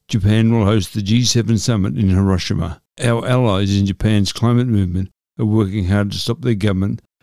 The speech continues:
financing polluting fossil fuels and derailing the energy transition.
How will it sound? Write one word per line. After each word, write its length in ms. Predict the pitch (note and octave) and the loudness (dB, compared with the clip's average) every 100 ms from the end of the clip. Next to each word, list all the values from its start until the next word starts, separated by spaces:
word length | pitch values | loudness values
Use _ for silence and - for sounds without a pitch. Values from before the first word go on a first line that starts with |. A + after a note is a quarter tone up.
| _ | _
financing 760 | - A2+ A#2 A2+ G#2+ - A2+ G2+ - | 0 2 4 2 2 0 0 -2 0
polluting 460 | A2 A2+ G#2+ A2+ | 2 2 2 0
fossil 340 | F#2+ G2+ F#2 G#2 | 0 -2 -2 -2
fuels 320 | F#2+ G2+ G2 | -2 -2 0
and 160 | G2+ G2 | 0 2
derailing 680 | A2 G#2 G2+ G2 G2+ G#2 | 2 2 0 0 0 0
the 160 | G#2 G#2+ | 0 0
energy 300 | G2+ F#2+ F#2 | 0 0 -2
transition. 720 | G2 G2 F#2+ F#2+ - E2+ D#2+ | 0 0 0 -2 -2 -6 -8